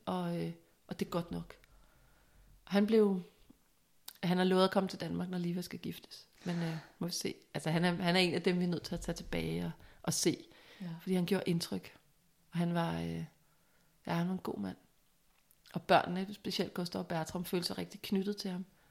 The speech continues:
Speaker 1: Han lærte dem alt muligt om at fiske. Han, øh, fandt den rigtige line til os, og de rigtige skrubber, som vi sådan efterfølgende har brugt.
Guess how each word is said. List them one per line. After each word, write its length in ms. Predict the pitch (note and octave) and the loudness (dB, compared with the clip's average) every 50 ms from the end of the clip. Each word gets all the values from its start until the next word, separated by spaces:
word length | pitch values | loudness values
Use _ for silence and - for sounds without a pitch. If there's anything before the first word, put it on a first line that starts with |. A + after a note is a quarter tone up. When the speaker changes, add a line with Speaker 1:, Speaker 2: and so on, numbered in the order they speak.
| _ _ _ | _ _ _
Speaker 1:
Han 160 | - - D3+ | -6 -6 -4
lærte 300 | D#3 D3+ C#3+ C3+ C3 - - | -4 -2 -2 -2 -2 -4 -2
dem 120 | G#3+ F#3 - - | -4 -4 -2 -4
alt 200 | C3 - - F#3 | -6 -6 -4 -4
muligt 340 | E3+ D#3+ E3 E3 F3 F3+ | -4 -4 -2 -4 -4 -6
om 80 | F3 - | -6 -8
at 80 | F3 E3+ | -10 -8
fiske. 400 | - F3 E3+ E3+ - - G3 - _ _ _ _ _ _ _ _ _ _ _ _ _ _ _ _ _ _ _ | -6 -6 -6 -6 -8 -12 -14 -14 _ _ _ _ _ _ _ _ _ _ _ _ _ _ _ _ _ _ _
Han, 380 | - - F#3+ F3+ F3 F3 F3 F3 | -12 -8 -6 -6 -4 -4 -4 -4
øh, 320 | F3 E3+ E3 E3+ E3+ E3+ | -4 -4 -6 -6 -8 -8
fandt 320 | - - - F3 - - - | -4 0 0 0 0 0 -4
den 140 | G3 F#3 | -2 0
rigtige 300 | F#3 F3 F3 - G#3+ G#3 | 0 -2 0 2 4 4
line 400 | G3 F#3 F#3 F3+ F3 F3+ F3+ G3 | 6 6 4 2 2 2 2 2
til 260 | G3+ G3 - G3 F3+ F3+ | 0 0 0 -2 0 0
os, 160 | F3+ F3+ - | -2 -2 -2
og 120 | F3 E3+ | -4 -6
de 40 | F#3+ | -4
rigtige 300 | - E3 E3+ - - F#3+ | -6 -6 -6 -4 -4 -4
skrubber, 480 | G3 - - - - F3 E3+ F3 - F#3+ | -4 -4 -4 0 0 0 0 2 0 -2
som 220 | F#3 - F#3+ F3+ | -2 -2 -2 -4
vi 40 | F3 | -4
sådan 200 | E3+ - F3 - - | -4 -4 -6 -4 -2
efterfølgende 580 | - E3+ - G3+ F#3+ - - - - F#3 F3+ | -4 -2 -2 -4 -6 -2 -2 -4 -2 -2 -4
har 120 | F3+ F3 F3 | -4 -4 -4
brugt. 340 | - D#3 E3 E3 E3 - - | -2 -4 -4 -4 -4 -14 -20